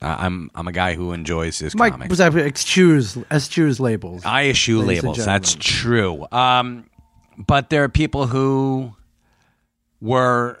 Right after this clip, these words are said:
Speaker 1: back in the day, uh, when Return of the Jedi came out.
Speaker 2: Right.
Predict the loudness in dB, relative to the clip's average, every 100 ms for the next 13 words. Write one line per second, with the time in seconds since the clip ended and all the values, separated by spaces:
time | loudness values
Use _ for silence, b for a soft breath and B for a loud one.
0 | -14 -2 0 0 -2 -4 -2 -2 -2 -10
1 | _ _ -10 -4 -4 -4 -2 -2 -2 -6
2 | -12 -16 _ -8 -4 0 2 0 0 0
3 | 0 -2 -6 -10 -4 -4 -4